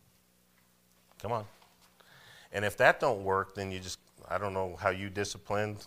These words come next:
The Bible says use a rod. We had one. It was the Board of Education. You guys have one?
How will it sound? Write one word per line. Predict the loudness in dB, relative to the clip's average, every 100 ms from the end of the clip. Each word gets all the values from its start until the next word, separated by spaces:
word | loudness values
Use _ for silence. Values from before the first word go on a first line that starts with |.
| -10
The | 4
Bible | 6 6
says | 0 -6 -4
use | -6
a | -4
rod. | 4 8 8 6
We | -2
had | 0 2 2
one. | -2 -6 -10 _ -10
It | -10 -12 -14 -20 -20 _ _ -20 -20 -20
was | -16 -14
the | -12
Board | -6 0 2
of | 2
Education. | 0 -2 -2 -2 -2 -10
You | -6
guys | -4 4
have | 4
one? | 4 0